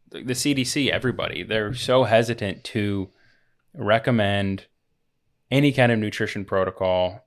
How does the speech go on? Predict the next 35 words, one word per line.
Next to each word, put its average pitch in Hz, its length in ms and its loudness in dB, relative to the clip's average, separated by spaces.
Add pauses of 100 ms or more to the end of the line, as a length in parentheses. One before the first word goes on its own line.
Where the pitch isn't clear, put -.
I 127 140 6
don't 101 140 2
know 87 80 -2
if - 100 -8
the - 60 -12
C - 180 -8
D 87 100 -10
C - 160 -10
does 69 280 -2
now. 71 200 -4
I 82 120 -2
haven't 78 240 -8
looked, 71 240 -10
but 92 200 -2 (480)
look, 131 320 -2
there 135 200 4
are 135 40 4
basic 127 440 2
things 95 340 -2
that 87 140 -2
everybody 90 400 -2
can 92 140 -6
agree 82 280 -4
on, - 260 -6 (160)
right? 92 280 0 (720)
Vegetables 120 520 2
are 101 40 -4
powerful. 90 680 -2 (100)
Like, - 160 -8
we 104 100 -2
know, 98 240 -4
<laughs> - 60 -6
we 120 100 2
know 104 200 -2
that. - 240 -8